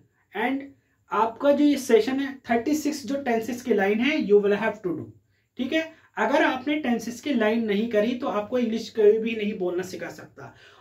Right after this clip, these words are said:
और अगर आपने tenses की थर्टी सिक्स line रट ली until the last breath of your life तो आपको nobody can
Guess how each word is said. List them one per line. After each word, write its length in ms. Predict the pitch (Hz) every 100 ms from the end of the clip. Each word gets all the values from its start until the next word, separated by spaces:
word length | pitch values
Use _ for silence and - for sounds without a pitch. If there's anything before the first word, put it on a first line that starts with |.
| -
और 120 | 214
अगर 220 | 240 254
आपने 280 | 247 233 277
tenses 440 | 277 240 226 262 -
की 120 | 302
थर्टी 300 | 233 214 233
सिक्स 280 | - 294 240
line 260 | 214 240 - 165
रट 200 | 220 311
ली 360 | 302 285 247 - 220
until 280 | 233 254 233
the 60 |
last 300 | 226 277 -
breath 160 | 247 226
of 100 | 190
your 160 | 190 175
life 280 | 220 311 - - _ -
तो 60 |
आपको 280 | 247 247 277
nobody 340 | 247 240 240
can 120 | 233